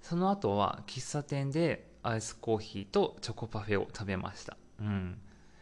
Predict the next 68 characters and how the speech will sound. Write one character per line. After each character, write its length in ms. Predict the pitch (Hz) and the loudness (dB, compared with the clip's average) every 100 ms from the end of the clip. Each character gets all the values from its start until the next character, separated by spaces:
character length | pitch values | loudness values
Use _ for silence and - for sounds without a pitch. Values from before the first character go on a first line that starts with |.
| - - - - - - - | -20 -20 -20 -20 -20 -20 -10
そ 140 | - | 0
の 100 | 180 | 2
日 200 | 185 226 | 4 4
は 100 | 147 | 4
ね、 80 | 107 | 4
ま 180 | 113 175 | 2 2
だ 160 | 143 | 2
ね、 140 | 101 98 | 2 0
暑 340 | 113 - - | -2 -2 -6
く 140 | - 113 | -4 -4
て、 380 | - 104 - - - - - | 2 2 2 -6 -20 -20 -14
て 80 | - | -8
か、 80 | 113 | -6
た 160 | - | 0
ま 120 | 190 | 2
た 120 | 226 226 | 2 4
ま 140 | 226 | 2
そ 180 | - 170 | 2 4
の 120 | 196 | 4
日 120 | 202 | 4
だ 120 | 220 | 4
け 100 | - | 4
ピ 200 | 117 - | 2 2
ン 100 | 156 | 2
ポ 200 | 156 160 | 2 2
イ 40 | 147 | 2
ン 80 | 113 | 2
ト 120 | 101 | 2
に 120 | 98 | 2
暑 320 | 107 107 - | 0 -2 -10
く 120 | - | -10
て、 260 | - 90 - - | -8 -8 -8 -8
う 20 | |
ん。 480 | 104 98 92 90 - - - - - - - - - - - - - - - - - - | -4 -4 -4 -6 -10 -16 -18 -18 -20 -20 -20 -20 -20 -20 -20 -20 -20 -20 -20 -20 -20 -16
食 200 | - 147 | -8 -2
べ 120 | 170 | 2
歩 220 | 180 185 | 4 2
き 160 | 185 190 | 2 0
と 140 | 190 | 2
か 100 | 175 | 4
街 300 | 120 113 117 | 4 4 2
歩 240 | 143 139 127 | 0 2 0
き 120 | 113 | 0
で 140 | 110 | -2
き 180 | 120 - | 0 2
ん 100 | 180 | 2
こ 120 | 180 | 2
と 160 | 196 156 | 2 4
は 100 | 127 | 4
な 160 | 135 147 | 2 0
い 60 | |
け 140 | 135 123 | 0 -2
ど、 100 | 117 | 0
ま 140 | 104 | -2
あ、 40 | |
そ 140 | 151 151 | -2 -4
こ 160 | - | -4
そ 160 | 170 147 | -2 0
こ 180 | - - | 2 2
暑 420 | 104 - 131 135 | 0 -2 2 4
い 80 | 117 | 4
感 240 | 107 104 | 2 2
じ 100 | 104 | 2
だ 80 | 107 | 0
っ 60 | 104 | 0
た 160 | 107 | -2
か 120 | 95 92 | 0 0
ら、 300 | 92 - | 0 -2